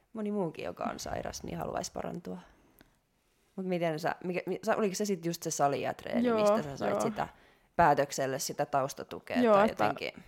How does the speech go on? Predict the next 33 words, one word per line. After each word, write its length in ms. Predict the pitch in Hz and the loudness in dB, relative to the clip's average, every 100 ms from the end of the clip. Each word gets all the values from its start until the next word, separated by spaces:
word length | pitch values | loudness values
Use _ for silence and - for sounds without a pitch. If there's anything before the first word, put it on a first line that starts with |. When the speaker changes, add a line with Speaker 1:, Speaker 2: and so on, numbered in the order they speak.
| - | 2
Speaker 2:
tää 180 | 226 | 6
on 160 | 220 214 | 8 8
hyvä 180 | 208 - | 6 4
asia, 300 | - - - | 0 0 -4
että 240 | - - | -4 -4
mun 200 | 214 214 | 0 0
kroppa 280 | - - 262 | 0 -2 0
tykkää 320 | 226 - - - | 0 -2 -6 -6
tästä. 260 | - - | -8 -8
Ja 120 | - 226 - | -6 -8 -2
sitten 260 | - 302 | 4 6
huomaa 400 | 269 220 180 190 | 8 6 6 4
myös, 180 | 202 202 | 4 0
että 140 | - | 0
jaksaa 380 | 196 196 - - | 0 0 -2 -4
niin 140 | 208 214 | -2 0
paljon 260 | - - - _ | 0 -2 -8 _
enemmän 360 | 104 - 107 - | -4 -2 -2 0
arjessa 520 | - - 220 - - | 0 0 -6 -6 -4
ja 160 | 52 220 - _ - - - - - _ - - _ - | -2 -2 -8 _ -20 -20 -20 -20 -20 _ -20 -20 _ -4
ka-, 180 | 208 202 | 0 0
saa 220 | - 214 214 | 2 2 4
kavereita 540 | 175 180 190 196 - | 2 2 4 2 4
ja 180 | - 196 | 4 6
jaksaa 380 | 214 247 - - - | 6 4 4 0 0
enemmän 400 | - - - 233 | -4 -8 -6 -4
niinku 260 | 214 220 - - - - - _ _ | -4 -8 -10 -18 -16 -14 -16 _ _
Speaker 1:
Mm. 80 | - | 0
Speaker 2:
panostaa 420 | 214 214 - - - | 2 2 2 2 4
elämään 600 | 214 - - - 127 254 - | 2 0 -2 -2 -2 -4 -8
ja 140 | 240 - - - _ _ - | -14 -14 -18 -20 _ _ -6
vapauteen 600 | 208 - - - - 262 | -4 -2 -2 -4 -6 -8
siitä. 260 | 254 - | -8 -10